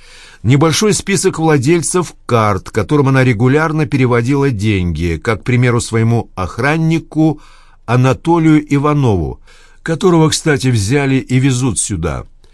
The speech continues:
Так вот, предпоследняя в списочке – Раиса Чеберяк. Есть серьезные основания полагать, что она занималась кражей и продажей детей. Там могла побывать и дочь Людмилы.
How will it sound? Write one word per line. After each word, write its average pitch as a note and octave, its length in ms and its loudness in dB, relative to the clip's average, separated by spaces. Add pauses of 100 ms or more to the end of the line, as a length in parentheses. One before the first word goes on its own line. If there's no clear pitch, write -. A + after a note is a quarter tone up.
(540)
Так D3+ 240 0
вот, F#3 360 0 (240)
предпоследняя D3 720 -2
в F#2+ 40 -2
списочке – F2+ 880 -4 (520)
Раиса D3 560 0
Чеберяк. B2 880 -4 (640)
Есть A#2+ 260 2
серьезные C3 500 2
основания B2 480 0
полагать, A#2+ 520 -2
что A2 240 -2
она A#2 240 0
занималась A2+ 640 -2
кражей A2 500 -4
и G2+ 40 -4
продажей G#2 520 -4
детей. F2+ 640 -6 (1120)
Там F#3 200 0
могла E3+ 320 2
побывать C#3+ 600 0 (100)
и C3 100 0
дочь A#2+ 400 -2
Людмилы. A#2 720 -4